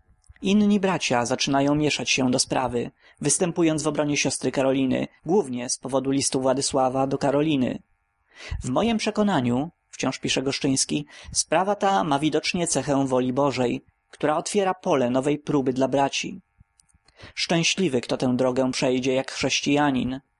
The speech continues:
Ucieranie się z braćmi o siostrę Karolinę jest na nic. Dopóki ona sama nie uzna swojego grzechu,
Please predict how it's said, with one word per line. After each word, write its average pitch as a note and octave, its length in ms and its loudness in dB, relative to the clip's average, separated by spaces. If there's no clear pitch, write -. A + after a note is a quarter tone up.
Ucieranie G3+ 480 2
się G#3+ 200 2
z F#3+ 60 -4
braćmi G3 420 0
o F3 60 0
siostrę F3 440 0
Karolinę D#3+ 520 2
jest B2+ 260 0
na C#3+ 160 2
nic. - 400 -2
Dopóki F3+ 340 -2
ona G3+ 220 4
sama D#3+ 340 2
nie B2 160 0
uzna C3+ 280 2
swojego C3+ 400 0
grzechu, C3 560 -2